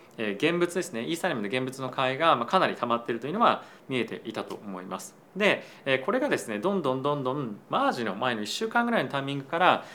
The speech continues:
まあ、資金が抜け始めてると、えー、言われていますと。で、プラスこれに加えて、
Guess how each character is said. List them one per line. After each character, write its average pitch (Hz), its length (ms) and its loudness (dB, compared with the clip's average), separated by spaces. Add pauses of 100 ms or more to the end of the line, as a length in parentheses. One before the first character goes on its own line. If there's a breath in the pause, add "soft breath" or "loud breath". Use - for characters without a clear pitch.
(160 loud breath)
ま 147 60 0
あ、 - 40 6
資 - 120 -2
金 247 140 2
が 110 100 4
抜 107 100 -2
け 143 100 -2
始 160 180 2
め 185 120 4
て 151 100 4
る 95 100 2
と、 90 160 -8 (400)
え 104 100 -4
ー、 107 60 -4
言 104 100 -2
わ 107 80 6
れ 107 80 2
て 107 140 -4
い 104 80 -4
ま 110 120 -4
す - 80 -12
と。 107 100 -12 (880)
で、 156 120 6
プ 156 120 0
ラ 202 100 8
ス 143 180 0
こ 135 120 -2
れ 156 60 0
に 170 120 -2
加 170 200 2
え 165 60 4
て、 165 360 4